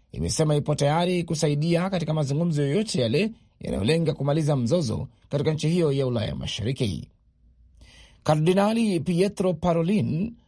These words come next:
wa pili wa Vatican, katika mahojiano yaliyochapishwa katika gazeti la Jumatatu kwamba Vatican inajitolea kuongoza mazungumzo ya Russia, alisema kuna fursa ya mazungumzo muda wote.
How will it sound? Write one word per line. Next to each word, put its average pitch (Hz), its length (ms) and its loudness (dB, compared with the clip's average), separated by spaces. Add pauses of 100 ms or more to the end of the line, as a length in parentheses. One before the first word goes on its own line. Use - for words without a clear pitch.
(180)
wa 85 160 -4
pili 160 340 0
wa 156 120 2
Vatican, 170 600 0
katika 151 240 0
mahojiano 147 480 2
yaliyochapishwa 156 760 -2 (200)
katika - 180 -6
gazeti 113 360 0
la 127 100 0
Jumatatu 117 800 -2 (340)
kwamba 92 180 -2
Vatican 151 400 2
inajitolea 151 540 0
kuongoza 147 440 0
mazungumzo 147 460 -2
ya 98 80 -2
Russia, 139 400 -2 (420)
alisema 185 560 0 (340)
kuna 90 200 -6
fursa 180 540 0 (100)
ya 110 160 0
mazungumzo 135 760 0
muda 123 240 -2
wote. 120 440 0